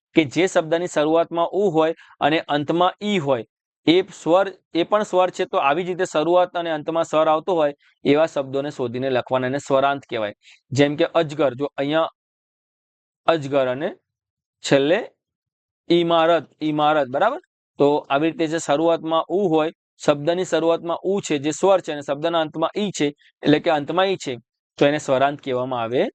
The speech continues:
છે. તો દોસ્તો, અહીંયા આપણે કાવ્ય ચાર સંપૂર્ણ સમજણ સાથે પૂરું કર્યું.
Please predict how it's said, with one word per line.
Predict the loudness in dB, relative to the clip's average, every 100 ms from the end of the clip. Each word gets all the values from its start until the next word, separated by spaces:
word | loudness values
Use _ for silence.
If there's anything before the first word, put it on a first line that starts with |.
| _ _ _ -2
છે. | -2
તો | 2 2
દોસ્તો, | 2 0 0
અહીંયા | 2 2
આપણે | 2 2 2 0 -8 _ _
કાવ્ય | 2 2 2 0
ચાર | 2 2 2 2
સંપૂર્ણ | -4 -6 -4 -2 -2
સમજણ | 0 -2 -2 0
સાથે | 0 0
પૂરું | -2 -2 -4
કર્યું. | 0 0 -2